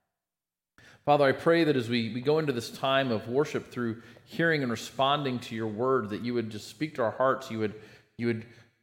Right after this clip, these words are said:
um, get our attention. Show us the importance of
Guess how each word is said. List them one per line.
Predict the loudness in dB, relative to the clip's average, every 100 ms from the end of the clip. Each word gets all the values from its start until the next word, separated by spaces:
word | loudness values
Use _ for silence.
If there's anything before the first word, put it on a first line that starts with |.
| -16
um, | -14 -12 -14 -20 _ _ _
get | 0 4
our | 4
attention. | 4 -2 -4 -4 -4 -8 -10 -16 -20 _ _ _ _ _ _ _ _ _ -6
Show | -2 0
us | 0
the | -2
importance | -4 0 2 2 0 -8 -8 -10 -10 -16 _ _ _ _ _ _ _ _ _ _ _ _ _ _ _ _ _ _ _ _ _ _
of | 0 2 2 0